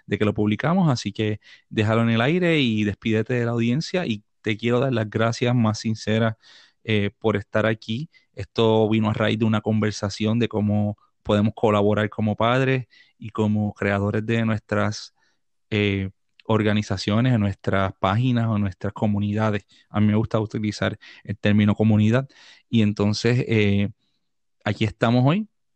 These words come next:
grabamos, estamos dejándole saber nuestro pensar, nuestro sentir a los padres, contando nuestras experiencias, abriendo nuestro corazón y también sabiendo que somos, eh, seres humanos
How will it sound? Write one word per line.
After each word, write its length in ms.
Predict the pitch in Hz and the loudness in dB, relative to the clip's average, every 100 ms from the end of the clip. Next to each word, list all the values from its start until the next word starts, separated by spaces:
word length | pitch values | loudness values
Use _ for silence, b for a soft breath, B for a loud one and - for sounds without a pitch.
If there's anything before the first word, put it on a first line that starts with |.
| _ _ _ | _ _ _
grabamos, 680 | - 101 101 113 151 160 147 _ _ | -2 0 2 4 4 2 0 _ _
estamos 420 | - 104 104 104 107 | -12 -4 0 2 2
dejándole 720 | 110 107 110 113 110 110 - _ - | 2 2 2 2 2 0 -4 _ -8
saber 340 | - 101 104 | -2 0 2
nuestro 340 | 107 104 - | 0 0 -2
pensar, 360 | 101 107 - 104 | -2 -2 -2 0
nuestro 260 | 107 - 107 | 0 -2 -6
sentir 460 | 110 104 - 117 | -6 -6 -4 -4
a 120 | - 107 | -2 -4
los 140 | 101 | -4
padres, 460 | - 107 120 147 143 B B | -2 0 2 0 -4 B B
contando 400 | - 104 98 107 | -2 0 0 2
nuestras 360 | 113 117 117 113 | 0 0 -2 -2
experiencias, 720 | - 101 104 131 - 143 - | -2 -2 0 -2 0 0 0
abriendo 380 | 107 107 113 | 2 2 2
nuestro 260 | 120 120 123 | 0 0 -2
corazón 460 | 120 110 107 131 131 B B | 0 0 2 0 0 B B
y 160 | - 123 | -4 -2
también 440 | 117 110 127 175 - _ | 0 2 2 2 -4 _
sabiendo 600 | - 135 120 120 123 143 | -4 0 2 2 2 2
que 100 | 151 | 0
somos, 440 | 139 139 147 147 - | 0 0 2 0 -2
eh, 160 | 127 120 | -4 -4
seres 240 | 135 143 | -2 0
humanos 500 | 143 139 147 143 - | 2 2 2 0 -4